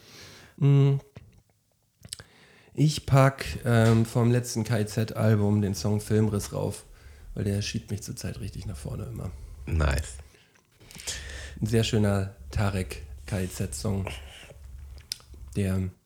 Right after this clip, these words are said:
Speaker 1: ja, mit, äh, mit leichten Worten erklärt, äh, wie man am besten einen Abend verbringen sollte.
Speaker 2: <laughs> Mhm. Mhm.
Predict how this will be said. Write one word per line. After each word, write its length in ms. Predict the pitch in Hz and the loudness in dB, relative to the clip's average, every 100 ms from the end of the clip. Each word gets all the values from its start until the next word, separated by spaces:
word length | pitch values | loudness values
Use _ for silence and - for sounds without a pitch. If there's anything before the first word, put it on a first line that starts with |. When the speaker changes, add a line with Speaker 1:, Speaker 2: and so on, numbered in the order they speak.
| _ - - - - | _ -20 -18 -18 -2
Speaker 1:
ja, 140 | 123 | 4
mit, 420 | 120 113 - - 113 | 4 4 0 -8 -6
äh, 440 | 101 101 101 101 101 - | -2 0 0 -2 -4 -2
mit 280 | 107 104 - | -4 -4 -6
leichten 420 | 107 110 113 107 | 0 2 2 -2
Worten 280 | 101 98 104 | 0 -2 -2
erklärt, 600 | 95 95 - 101 98 95 - - - - - | -4 -6 -6 -4 -2 -6 -10 -16 -16 -16 -8
äh, 300 | - 98 95 95 | -2 0 0 2
wie 100 | 113 | 2
man 140 | 101 | 4
am 100 | 95 | 2
besten 280 | 92 - 92 | -2 -4 -4
einen 260 | 87 87 87 _ | -4 -4 -6 _
Abend 280 | - 95 90 | -8 -4 -4
verbringen 400 | - 87 85 85 | -4 -2 -2 -2
sollte. 180 | 92 - | 0 6
Speaker 2:
<laughs> 120 | - - - - - - - - - - - - - - - - - - - - - - | 8 8 6 4 4 -2 -2 -6 -12 -10 -14 -14 -20 -18 -16 -10 -10 -10 -12 -14 -16 -8
Mhm. 400 | 123 131 143 190 269 - - _ _ _ _ | -2 0 0 -2 -6 -14 -20 _ _ _ _
Mhm. 340 | - 135 135 | 0 2 2